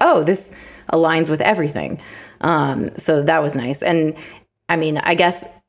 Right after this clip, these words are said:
maybe chaos for me is, like, my domestic bisexual, uh, <laughs> phase. Like, I'm a chaotic I guess a feral, uh, <laughs> that, that's what they say, like, a feral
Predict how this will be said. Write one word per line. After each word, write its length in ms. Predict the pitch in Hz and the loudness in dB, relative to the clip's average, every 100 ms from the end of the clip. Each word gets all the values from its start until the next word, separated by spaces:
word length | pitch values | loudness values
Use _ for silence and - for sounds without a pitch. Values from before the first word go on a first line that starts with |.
| _ _ 180 | _ _ 0
maybe 380 | 180 190 190 | 2 4 2
chaos 600 | - - 190 170 165 170 | -2 -2 2 4 2 -2
for 140 | - 156 | -2 0
me 260 | 151 147 143 | 2 0 -2
is, 140 | 143 | -2
like, 180 | 139 147 | -2 0
my 380 | 147 143 143 143 | 0 0 -2 -2
domestic 960 | 165 151 147 151 156 - 139 127 - - _ _ _ _ _ _ 147 | 0 0 2 -2 -4 -6 -4 -4 -12 -20 _ _ _ _ _ _ -2
bisexual, 920 | 147 151 131 - 131 123 135 127 - | 0 -2 -4 -2 -2 0 -2 -2 -2
uh, 520 | 156 151 190 254 - 214 | -2 0 0 0 0 -2
<laughs> 0 | |
phase. 540 | - 185 160 190 196 | 2 2 4 2 2
Like, 300 | 170 160 156 - - - | 2 0 -2 -12 -14 -2
I'm 160 | 180 170 | 2 2
a 60 | |
chaotic 880 | 160 208 190 180 175 180 170 - - - - | 2 4 6 6 6 2 0 -10 -18 -14 0
I 60 | 202 | 2
guess 180 | 214 | 2
a 60 | 196 | 0
feral, 840 | - - 226 180 151 151 147 - - _ _ 180 | -2 0 4 4 4 2 -2 -6 -14 _ _ 0
uh, 360 | 170 143 135 | 2 2 0
<laughs> 80 | 165 | 0
that, 300 | 170 220 247 | 2 2 2
that's 200 | 208 214 | 2 2
what 120 | 196 | 2
they 180 | 190 208 | 2 2
say, 280 | - 160 151 | 0 0 0
like, 500 | 151 151 160 - - - - | 0 2 0 -4 -12 -12 -4
a 120 | 180 190 | -2 -2
feral 600 | - 180 170 156 147 147 | 0 2 4 2 2 -2